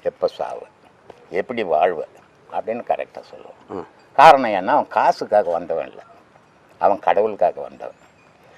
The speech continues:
Speaker 1: அவனுக்கு வேலையே கடவுள் தான். அவன் சொல்ற வார்த்தை பொய்யாகாது. ஆனா பிழப்புக்காக நான் வந்துட்டு கணக்கை போட்டு படிச்சுட்டு சொல்லிக்கின்னு இருந்தா எப்படி மெய்யாகும்?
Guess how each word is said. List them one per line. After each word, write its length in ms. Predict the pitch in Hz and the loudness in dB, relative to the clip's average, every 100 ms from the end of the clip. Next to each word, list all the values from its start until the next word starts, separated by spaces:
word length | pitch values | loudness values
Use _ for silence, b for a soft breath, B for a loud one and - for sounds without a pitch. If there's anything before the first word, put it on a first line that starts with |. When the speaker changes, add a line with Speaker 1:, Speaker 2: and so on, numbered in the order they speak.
| b b _ - | b b _ 0
Speaker 1:
அவனுக்கு 380 | 143 196 185 170 | 4 4 2 -2
வேலையே 500 | 151 175 220 226 226 | 6 8 10 8 8
கடவுள் 400 | - 160 180 175 - | 6 4 4 0 -2
தான். 180 | 120 _ _ _ _ _ _ _ | -8 _ _ _ _ _ _ _
அவன் 200 | - 208 - | 6 6 8
சொல்ற 320 | 220 262 262 | 8 10 10
வார்த்தை 460 | 190 220 226 208 147 | 12 10 10 4 4
பொய்யாகாது. 640 | 165 185 180 127 92 69 - _ _ _ _ _ _ _ - | 2 8 8 8 2 -6 -14 _ _ _ _ _ _ _ 0
ஆனா 260 | 196 185 160 208 220 | 4 6 8 8 10
பிழப்புக்காக 640 | 247 269 262 233 240 214 | 10 10 10 12 10 10
நான் 260 | 185 190 202 | 8 6 8
வந்துட்டு 400 | 190 170 135 131 180 b b - | 6 2 4 6 4 b b 6
கணக்கை 360 | 208 254 247 277 | 8 10 10 10
போட்டு 300 | 226 220 185 - | 10 8 8 6
படிச்சுட்டு 380 | 185 - 196 175 165 | 6 4 -8 -4 -2
சொல்லிக்கின்னு 320 | 156 147 135 | -2 -4 -6
இருந்தா 160 | 170 190 | -2 -2
எப்படி 180 | 208 240 202 | -2 -4 -4
மெய்யாகும்? 480 | 196 180 160 151 | 4 6 6 2